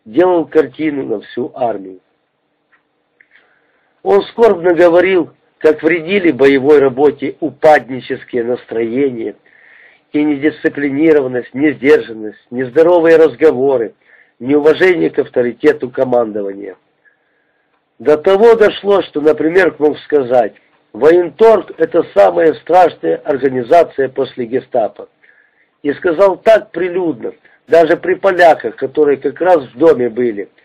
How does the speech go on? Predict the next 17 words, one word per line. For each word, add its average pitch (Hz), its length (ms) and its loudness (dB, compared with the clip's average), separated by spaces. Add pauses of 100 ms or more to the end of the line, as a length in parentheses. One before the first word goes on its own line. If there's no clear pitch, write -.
(260)
Мы 160 140 -4
там 160 220 0
кино 170 320 2
показывали, 117 760 -4
допускали 156 640 -2
гражданских 131 800 -6
лиц. 107 180 -10 (1040)
А 131 120 0
когда 156 360 0
я 190 160 0
ему 175 180 0
замечание 170 880 0
сделал, 170 440 -4
он 160 180 -2
только 165 380 -2
смешки 151 440 -2
пускал. 113 500 -12